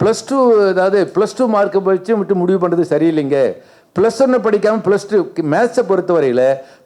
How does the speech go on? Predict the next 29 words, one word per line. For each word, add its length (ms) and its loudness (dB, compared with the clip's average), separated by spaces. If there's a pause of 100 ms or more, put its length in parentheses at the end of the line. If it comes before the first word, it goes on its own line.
பிளஸ் 240 2
ஒன் 160 2
மேத்ஸை 300 0
புரிஞ்சுக்காம 440 2
பிளஸ் 240 0
டூ 100 0
மேத்ஸை 340 0
புரிஞ்சிக்க 300 0
முடியாது. 640 0 (280)
பிளஸ் 200 0
டூ 100 -2
மேத்ஸை 360 0
புரிஞ்சுக்கிறதே 560 2
பிளஸ் 200 0
ஒன் 140 0
மேத்ஸ் 260 -2
படிக்கணும். 460 -2 (140)
என்ன 200 -4
உதாரணம் 360 0
சொல்லுங்களேன். 560 -4
அவர் 220 -8
சொன்னாரு, 540 -2 (1300)
theory 300 2
of 100 0
integration, 800 -2
theory 240 2
of 100 2
differentials 600 -2
இருக்குங்க. 600 -2